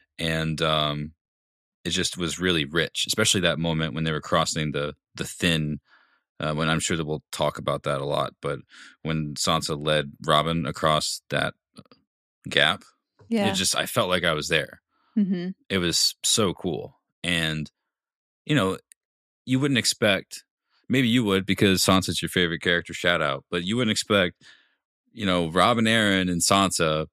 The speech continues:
Speaker 1: to have such a gripping moment in A Song of Ice and Fire, but it really was. And it was a different kind of, of growth and enjoyment out of a story that you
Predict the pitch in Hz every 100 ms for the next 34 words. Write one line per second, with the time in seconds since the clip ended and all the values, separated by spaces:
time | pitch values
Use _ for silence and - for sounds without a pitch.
0 | _ - 87 76 87 - 101 90 92 76
1 | 71 73 85 104 110 98 90 85 80 87
2 | 87 76 71 - _ _ - 92 - 87
3 | 82 80 80 80 - 92 92 80 78 71
4 | 76 92 110 85 90 90 71 82 82 80
5 | 73 101 - 104 - - 95 90 82 76
6 | 73 - _ _ _ _ _ 87 76 -
7 | 90 90 87 - 76 76 85 85 85 65
8 | 82 73 - 90 80 71 71 73